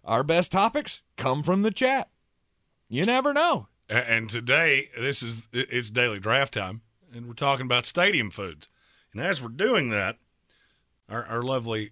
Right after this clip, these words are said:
Speaker 2: uh, assistant, Brandy, she keeps things running here at lovely iHeartRadio. Uh, it's Ke-, it would be Kevin Vick's spouse.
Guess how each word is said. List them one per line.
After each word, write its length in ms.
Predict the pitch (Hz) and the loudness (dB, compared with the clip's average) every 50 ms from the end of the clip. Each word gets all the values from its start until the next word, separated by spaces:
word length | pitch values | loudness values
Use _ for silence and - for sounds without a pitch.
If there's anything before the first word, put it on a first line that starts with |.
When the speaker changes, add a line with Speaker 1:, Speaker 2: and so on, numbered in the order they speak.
| _ - | _ -14
Speaker 2:
uh, 260 | 104 104 101 98 98 95 _ _ - | -12 -10 -10 -12 -14 -16 _ _ -10
assistant, 500 | 104 - - - 139 135 - 117 107 - _ _ _ _ _ _ _ _ _ _ _ _ | -6 -6 -4 -4 -6 -6 -8 -12 -16 -16 _ _ _ _ _ _ _ _ _ _ _ _
Brandy, 460 | 139 151 156 165 170 147 127 127 131 _ _ _ _ _ _ _ _ _ | 2 4 4 4 4 2 0 -4 -6 _ _ _ _ _ _ _ _ _
she 220 | - - - 127 117 117 123 151 | -16 -16 -16 -14 -16 -18 -18 -12
keeps 280 | 143 151 165 156 123 - | -6 -4 -4 -4 -2 -2
things 240 | 147 135 127 113 123 | -2 -2 -2 0 2
running 320 | 156 170 170 160 147 135 | 2 2 4 2 2 0
here 200 | 127 139 135 127 | 0 0 0 0
at 100 | 120 - _ - | -2 -4 _ -6
lovely 340 | 135 131 127 120 113 113 113 | -4 -4 -2 -2 -2 -4 -4
iHeartRadio. 960 | 107 113 120 120 117 110 120 120 110 107 113 117 123 117 110 104 101 113 127 - _ _ _ - 101 | 0 2 2 2 2 2 0 -2 -2 -2 0 0 0 0 0 -2 -4 -6 -6 -10 _ _ _ -14 -14
Uh, 40 | 101 | -12
it's 140 | 107 - - | -12 -8 -2
Ke-, 80 | - | 0
it 260 | 147 127 117 120 123 127 | 0 0 0 -2 -6 -6
would 100 | 127 117 | -6 -6
be 80 | 120 104 | -6 -4
Kevin 260 | 135 139 127 107 110 | -2 -2 -2 -2 -4
Vick's 260 | 127 139 117 - - | -6 -6 -6 -6 -8
spouse. 460 | - - - 165 175 151 117 - - | -8 -8 -4 0 0 0 0 -2 -8